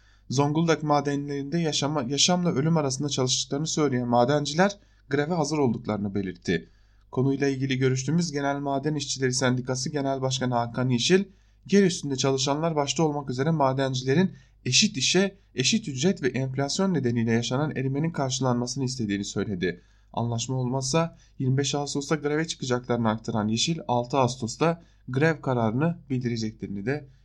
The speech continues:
ifade etti deniyor haberin ayrıntılarında. Tabii Cumhurbaşkanlığı kararnamesiyle bu grevde yasaklanmazsa.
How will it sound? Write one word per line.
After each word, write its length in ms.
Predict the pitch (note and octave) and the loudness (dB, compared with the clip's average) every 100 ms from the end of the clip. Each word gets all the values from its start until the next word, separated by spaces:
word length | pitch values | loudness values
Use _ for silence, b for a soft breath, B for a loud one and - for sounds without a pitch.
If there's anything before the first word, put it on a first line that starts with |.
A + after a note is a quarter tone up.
| b | b
ifade 400 | B2+ C3 A#2+ B2 | -12 -6 -2 0
etti 260 | A#2 - G2 | -2 -2 -6
deniyor 440 | G2 G#2+ D3+ D3 - _ | -2 0 0 -2 -14 _
haberin 320 | A#2+ A#2 A2 | -8 -4 -2
ayrıntılarında. 760 | G#2 G2 G2 - G#2 G2 C#3+ D3 | -4 -4 -8 -8 -8 -6 -8 -4
Tabii 360 | C3 B2+ C#3 b b b b - | -2 -2 -4 b b b b -6
Cumhurbaşkanlığı 840 | C3+ B2 A2 - A2 G#2+ B2+ C3 | -2 0 -2 -2 -6 -4 -6 -4
kararnamesiyle 1040 | B2 A2+ A2+ A2+ G#2+ G#2+ G2+ F#2+ D3 D3+ b b b _ | -2 -2 -2 -4 -4 -4 -4 0 -2 -2 b b b _
bu 340 | B2+ C#3+ A2+ - | -6 -4 -4 -2
grevde 360 | G#2+ G2+ G#2 | -2 0 0
yasaklanmazsa. 1080 | D3+ C#3+ B2 A2 - - - - - - - | -2 -4 -4 -4 -6 -10 -10 -8 -6 -6 -8